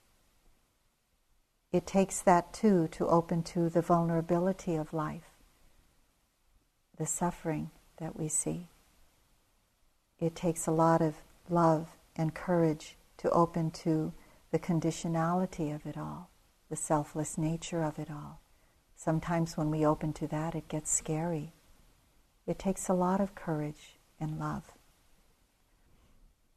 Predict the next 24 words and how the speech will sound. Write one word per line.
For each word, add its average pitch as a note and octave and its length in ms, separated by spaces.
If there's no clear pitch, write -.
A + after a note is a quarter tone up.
When F#3 140
I E3+ 100
went F3+ 280
to F3+ 140
visit F3 420
Munindra D#3+ 560
before F3 360
he F3+ 140
passed F3 420
away, F3 520
it E3+ 160
was F3 220
a F3 60
few G3 200
months F#3 300
before, F3 380
but E3 200
he F3+ 140
was E3 220
already E3 540
in D#3 140
his E3+ 220
hospice - 760
months. D#3+ 640